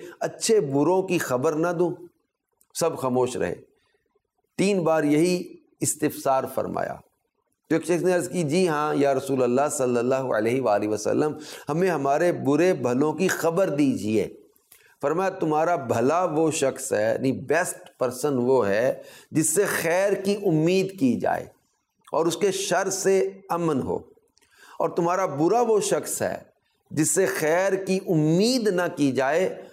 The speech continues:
اور اس کے شر سے امن نہ ہو۔" یعنی یہ کیا خوبصورت اچھے اور برے کی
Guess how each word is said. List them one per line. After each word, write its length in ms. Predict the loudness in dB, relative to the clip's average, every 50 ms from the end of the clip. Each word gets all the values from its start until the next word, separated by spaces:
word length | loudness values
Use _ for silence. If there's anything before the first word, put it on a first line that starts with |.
| -12 _
اور 160 | -2 0 0
اس 140 | 0 -2 -2
کے 160 | 0 0 0
شر 440 | 2 0 -2 -2 -2 0 0 0 -2
سے 340 | -2 -2 0 0 0 0 -2
امن 400 | -4 -2 0 0 0 0 0 0
نہ 40 | 0
ہو۔" 200 | 0 -2 -4 -6 -8 -10 -16 _ _ _ _ _ _ _ _
یعنی 160 | 0 2 2
یہ 60 | 0
کیا 320 | 0 -2 -4 -2 0 0 0
خوبصورت 840 | 0 -2 -2 -2 -2 -2 -2 -6 -2 0 2 4 4 4 2 -2 -6 -12 -16 -20 -20 _ _ _ _ _ _ _
اچھے 380 | -4 -4 -4 -4 0 0 2
اور 120 | 2 2 0
برے 360 | 2 0 2 2 2 2 0
کی 520 | 0 0 2 2 2 2 0 -4 -10 -18